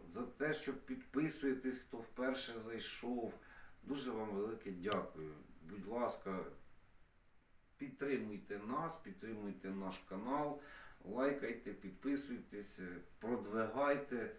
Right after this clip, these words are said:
щоб ми трішки могли продвинутись. А, ну, хоча ми і так непогано продвинулись, да, у нас,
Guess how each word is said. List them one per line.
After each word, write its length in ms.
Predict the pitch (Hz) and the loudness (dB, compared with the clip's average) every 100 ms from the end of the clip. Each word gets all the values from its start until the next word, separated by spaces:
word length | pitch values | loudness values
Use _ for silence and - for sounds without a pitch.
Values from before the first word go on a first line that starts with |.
| - - | -12 -16
щоб 300 | - - 92 | -12 -10 -8
ми 180 | 107 120 | -4 -2
трішки 500 | - 92 104 - - | -4 -6 -6 -6 -6
могли 480 | 85 82 82 98 98 - - - | -6 -6 -4 -2 -2 -4 -16 -10
продвинутись. 840 | 98 107 101 92 76 69 - - - - - - - | -6 -2 2 2 0 -6 -10 -12 -14 -18 -20 -18 -18
А, 40 | - - - - | -16 -14 -14 -8
ну, 240 | 123 160 - - | -4 -6 -8 -8
хоча 380 | 220 - 170 | -6 0 2
ми 160 | 135 123 | 6 6
і 40 | |
так 340 | 123 - 101 87 | 6 6 6 4
непогано 640 | 87 - 92 101 101 104 | -4 -4 -6 -2 0 0
продвинулись, 840 | 87 87 87 98 165 180 135 104 95 | -2 -2 -2 0 2 4 4 4 2
да, 140 | 92 | 2
у 200 | 92 87 | 2 2
нас, 340 | 90 87 - | 0 -2 -4